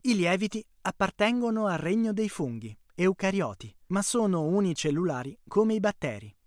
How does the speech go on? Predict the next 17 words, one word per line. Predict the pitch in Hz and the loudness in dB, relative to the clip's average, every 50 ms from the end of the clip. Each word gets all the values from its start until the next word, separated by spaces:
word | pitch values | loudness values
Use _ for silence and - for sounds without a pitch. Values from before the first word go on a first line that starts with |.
| _ _ _ | _ _ _
Il | - 208 208 208 | 0 2 2 4
nome | 226 269 285 269 247 220 185 160 139 | 4 4 4 4 4 2 2 0 -2
derivati | 123 127 151 151 139 143 127 127 147 156 160 - 160 147 | -2 0 0 2 2 0 0 2 2 2 2 2 -2 -2
del | 135 135 127 127 | -2 -2 -2 -2
lievito | 127 127 123 120 113 123 - - - - _ - - | -4 -4 -6 -6 -8 -10 -10 -10 -14 -14 _ -18 -6
copre | - 208 226 214 - 214 202 185 - | 0 0 0 0 2 0 0 0 0
tutti | - 269 285 - - 269 | -4 -4 -4 -2 -2 -2
i | 254 | -2
prodotti | - 233 208 175 160 185 214 - _ 240 226 | 0 0 0 2 2 0 0 0 _ -4 0
basati | 190 180 160 139 170 175 196 - 208 | 0 0 0 2 0 -2 0 -2 -4
su | - - 165 139 | -4 -4 -6 -6
questo | - 170 196 214 - - - 185 | -2 -2 -2 -2 -2 -2 -4 -4
tipo | - - 190 208 - 226 214 | -2 -2 -4 -2 0 -2 -2
di | 180 190 175 | 0 0 -2
microorganismi, | 160 156 170 170 - 214 202 190 190 185 180 190 185 175 143 117 101 113 113 110 - - | 0 -2 -2 -2 -2 -2 -2 -2 -2 -2 -2 -2 -2 -2 -4 -6 -8 -12 -14 -14 -14 -6
compresi | - 185 180 170 - 208 185 170 143 127 147 | -2 0 0 0 0 0 0 0 0 0 -2
estratti, | 131 - - - 147 131 127 - - - 151 | -2 -2 -4 -4 -4 -4 -4 -6 -8 -12 -12